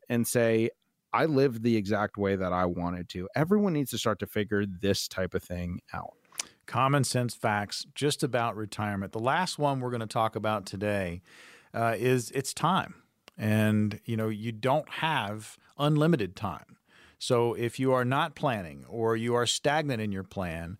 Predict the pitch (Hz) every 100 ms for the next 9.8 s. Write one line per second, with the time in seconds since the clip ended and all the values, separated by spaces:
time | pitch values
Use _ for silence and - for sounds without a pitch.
0 | - - - 117 113 101 - 143 135 104
1 | 92 90 101 98 90 90 87 - - -
2 | - - 139 131 117 135 147 113 104 107
3 | - _ 113 127 135 120 - 202 240 220
4 | - _ - 123 107 135 123 - 127 135
5 | 127 107 - 104 101 87 85 85 - -
6 | 98 101 110 113 170 175 160 143 139 139
7 | _ _ - - - _ - 135 220 180
8 | 117 135 139 101 98 95 104 131 110 98
9 | 101 - - 110 117 113 110 101